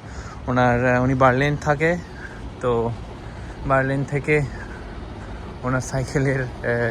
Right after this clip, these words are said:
এই সিট কভার, সিট, তারপর আরও কি কি জানি চুরি হয়ে গেল। ব্যাপারটা আসলে খুবই খারাপ, আহ, খুবই লজ্জাজনক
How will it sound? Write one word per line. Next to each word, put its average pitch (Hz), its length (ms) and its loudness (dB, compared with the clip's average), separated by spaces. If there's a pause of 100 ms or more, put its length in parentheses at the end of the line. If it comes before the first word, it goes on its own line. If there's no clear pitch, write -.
(120)
এই 113 240 -2 (240)
সিট 151 340 -2 (100)
কভার, 120 640 6 (320)
সিট, 143 440 -2
তারপর 127 300 4
আরও 135 160 8
কি 135 120 0
কি 135 120 0
জানি 135 200 2
চুরি 135 240 2
হয়ে 117 160 4
গেল। 107 200 2 (460)
ব্যাপারটা 147 360 6
আসলে 151 260 4
খুবই 156 200 4
খারাপ, 151 300 8 (680)
আহ, 117 420 4 (500)
খুবই 139 120 4
লজ্জাজনক 151 600 8